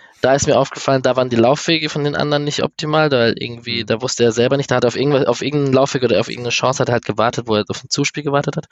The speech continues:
Speaker 1: Und dann hat er irgendwann den Schuss selber genommen. Ich glaub, irgendeiner hat ihn rechts von rechts so hinterlaufen und wollte den Ball haben. Eggestein
Speaker 2: Mhm.
Speaker 1: oder, oder Doan, ich weiß nicht genau. Ähm, das war nicht ganz optimal, auf jeden Fall.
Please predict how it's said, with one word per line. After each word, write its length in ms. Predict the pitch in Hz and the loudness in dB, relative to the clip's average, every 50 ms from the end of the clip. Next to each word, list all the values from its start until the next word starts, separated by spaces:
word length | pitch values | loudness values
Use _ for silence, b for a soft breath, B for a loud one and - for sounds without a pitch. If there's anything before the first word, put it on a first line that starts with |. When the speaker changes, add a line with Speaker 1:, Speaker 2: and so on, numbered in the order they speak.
| B B B B B B B B B B B | B B B B B B B B B B B
Speaker 1:
Und 280 | _ - 117 117 113 107 | _ 0 0 2 2 2
dann 160 | 110 110 110 | 2 2 2
hat 120 | 117 110 | 0 0
er 80 | 110 - | 0 0
irgendwann 300 | - 101 98 98 92 92 | 0 2 0 0 0 -2
den 160 | 90 92 92 | -4 -6 -8
Schuss 200 | - - 95 - | -8 -6 -6 -4
selber 220 | - 98 95 98 95 | -2 0 0 0 0
genommen. 220 | 90 95 110 131 - _ _ _ _ _ _ _ _ _ _ _ _ _ _ _ _ _ _ _ - - | 0 0 -2 -4 -8 _ _ _ _ _ _ _ _ _ _ _ _ _ _ _ _ _ _ _ -20 -16
Ich 80 | - - | -10 -6
glaub, 160 | 120 95 - | -6 -4 -2
irgendeiner 360 | 92 98 107 92 87 95 98 | -2 -2 0 0 -2 -2 -2
hat 120 | 98 98 - | -2 -2 -2
ihn 80 | 95 | -4
rechts 300 | 90 - 104 104 - - | -4 -4 -4 -6 -6 -6
von 120 | - - 90 | -6 -4 -2
rechts 300 | 90 92 107 - - - | 0 -2 -2 -4 -2 -2
so 80 | - | -2
hinterlaufen 640 | 90 101 95 - 90 87 87 87 101 117 - - 80 85 | -2 -2 -2 -2 0 0 2 2 0 0 -2 -6 -8 -6
und 60 | 85 | -4
wollte 200 | 92 92 - 92 | -4 -4 -4 -6
den 140 | 92 95 92 | -8 -6 -4
Ball 180 | 92 92 95 | -4 -4 -4
haben. 160 | 101 101 95 - - _ _ _ _ | -4 -6 -8 -12 -16 _ _ _ _
Eggestein 500 | - - 98 101 95 - 85 87 87 90 | -4 -4 -2 -2 -2 -2 -2 -2 -2 -2
Speaker 2:
Mhm. 60 | - | -2
Speaker 1:
oder, 300 | - 90 92 87 85 - - | -2 -2 -2 -2 -2 -4 -6
oder 140 | - 101 101 | -6 -6 -6
Doan, 320 | - - - 98 101 87 85 | -6 -2 -2 0 0 0 -2
ich 140 | - - | -6 -10
weiß 140 | - - - - | -18 -20 -20 -20
nicht 100 | - - | -18 -12
genau. 160 | - 87 - B B B B B B B B B B B B B B B B B B B B _ - | -12 -12 -12 B B B B B B B B B B B B B B B B B B B B _ 0
Ähm, 240 | 92 95 95 95 92 | 0 0 2 2 0
das 180 | 107 - - | -2 -2 0
war 60 | - 110 | -2 -2
nicht 140 | 110 - - | -2 -2 0
ganz 240 | - 120 147 - | 0 0 0 0
optimal, 500 | - 139 - - 147 143 143 143 143 143 | -2 -2 -2 -4 -2 0 0 2 0 0
auf 160 | - - 123 - | 0 -4 -4 -4
jeden 220 | 117 113 117 117 | -4 -4 -4 -4
Fall. 480 | - - - 113 113 113 113 107 - | -6 -4 -2 0 2 2 2 2 0